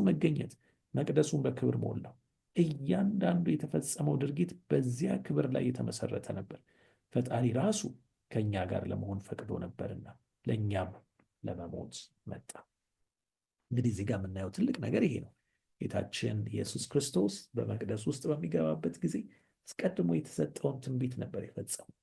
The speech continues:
ያ የእግዚአብሔር በግ ጌታችን ኢየሱስ ክርስቶስ ወደ መቅደሱ ገባ። ደግሞ በምድር መቅደስ እንደነበረና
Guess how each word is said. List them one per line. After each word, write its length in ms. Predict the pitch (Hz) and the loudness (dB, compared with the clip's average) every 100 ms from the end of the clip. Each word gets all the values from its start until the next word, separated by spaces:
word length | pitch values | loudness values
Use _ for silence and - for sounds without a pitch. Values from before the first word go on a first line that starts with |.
| - | -2
ያ 100 | 113 | 2
የእግዚአብሔር 560 | 117 117 127 135 143 | 2 4 4 4 2
በግ 220 | 143 147 - - _ _ _ _ _ _ - | 2 0 -4 -18 _ _ _ _ _ _ -2
ጌታችን 440 | 104 95 95 - | 2 2 2 -2
ኢየሱስ 320 | 98 90 - - | -2 -2 -6 -8
ክርስቶስ 480 | - 101 - 98 - - | -6 -6 -4 -6 -6 -8
ወደ 160 | - 95 90 | -4 -2 -2
መቅደሱ 400 | 85 - - - | -4 -10 -14 -10
ገባ። 220 | - - - - _ _ _ _ _ _ _ _ _ - | -8 -8 -12 -20 _ _ _ _ _ _ _ _ _ 6
ደግሞ 240 | 185 220 240 | 8 8 8
በምድር 380 | 233 214 214 214 | 8 6 4 4
መቅደስ 380 | 208 185 180 180 | 2 2 0 2
እንደነበረና 720 | 170 170 165 147 156 147 | 4 4 4 4 6 6